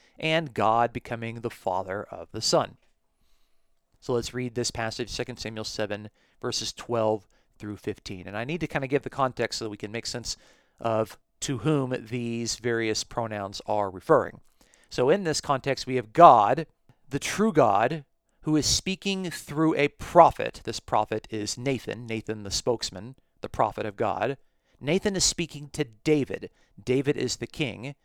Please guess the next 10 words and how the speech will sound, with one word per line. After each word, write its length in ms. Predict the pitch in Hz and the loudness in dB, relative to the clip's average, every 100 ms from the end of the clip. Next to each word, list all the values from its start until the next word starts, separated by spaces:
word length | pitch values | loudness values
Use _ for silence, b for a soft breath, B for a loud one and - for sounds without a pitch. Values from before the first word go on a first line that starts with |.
| b b b | b b b
and 160 | 131 | -2
they 120 | 135 139 | 0 2
are 80 | |
speaking 480 | 135 - 151 - 147 | 0 -2 -4 -6 -8
about 500 | 135 117 131 139 143 - | -6 0 4 4 2 -4
somebody 500 | - - 131 117 113 | -8 -6 -2 -2 0
else. 280 | 107 - - | -2 -2 -6
They're 180 | - 101 | -6 -8
speaking 400 | - 131 120 117 | -6 -10 -8 -8
about 400 | 104 113 110 | -4 -2 -2